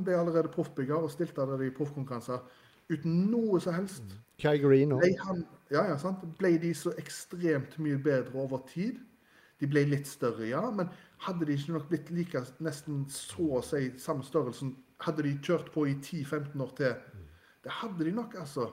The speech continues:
Speaker 2: Mm.
Speaker 1: Jeg tviler på at de er så mye mer som skjer når du tar tida til hjelp. I korttidsperspektiv, ja, har masse å si.
Speaker 2: Mm.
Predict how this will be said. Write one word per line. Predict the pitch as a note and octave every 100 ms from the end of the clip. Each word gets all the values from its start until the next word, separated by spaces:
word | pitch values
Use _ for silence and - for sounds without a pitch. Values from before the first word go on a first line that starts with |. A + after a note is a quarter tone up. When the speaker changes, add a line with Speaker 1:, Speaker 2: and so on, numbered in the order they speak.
| -
Speaker 2:
Mm. | A#2+ G#2 D#2 -
Speaker 1:
Jeg | - D3
tviler | - - G#3+ G#3+ C#3
på | B2 F#3+
at | D3+ C#3+
de | D3+ D#3
er | D#3
så | - - - F3+ C#3+ B2+ - -
mye | D#3 D#3 C3+
mer | C#3+ B2+
som | - C#3
skjer | - D#3+ F3+ - -
når | D#3 D3+ C#3+
du | C#3+
tar | C#3+ D3+
tida | - F3+ D3
til | C3+ C#3 D3+
hjelp. | F#3+ - - _ - - - -
I | D#3
korttidsperspektiv, | C#3+ F3 E3 C#3+ - C#3 C#3 C#3 G#3 G3+
ja, | A#2+ A#2+ C3+ C3+ -
har | B2+ C3+
masse | C#3 F3 F3 - A#2
å | A2
si. | A2+
Speaker 2:
Mm. | G#2+ - - G#2